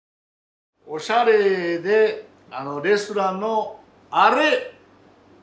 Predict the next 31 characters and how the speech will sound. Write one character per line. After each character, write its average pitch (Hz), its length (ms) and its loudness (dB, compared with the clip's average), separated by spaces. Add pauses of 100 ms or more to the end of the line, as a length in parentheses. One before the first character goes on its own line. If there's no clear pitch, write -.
(520)
あ 175 160 2
れ 254 140 6
っ - 60 0
て - 100 -10
い - 20 -8
う 156 40 -10
の 147 60 -10
は 131 60 -14
フ 135 60 -10
ラ 165 100 -2
ン 165 60 -4
ス 180 120 -12
語 180 140 -8
で、 165 400 -2 (320)
ゴ 339 320 4
ー - 40 -10
っ - 20 -16
て - 60 -12
意 - 20 -14
味 90 100 -20
で - 100 -20
す。 - 160 -20 (220)
あ 208 140 2
れ。 - 320 4 (560)
あ 147 100 -6
れ 180 80 0
を 196 100 -2
作 - 140 -10
り 180 80 -8
ま 170 180 -6
す。 - 240 -20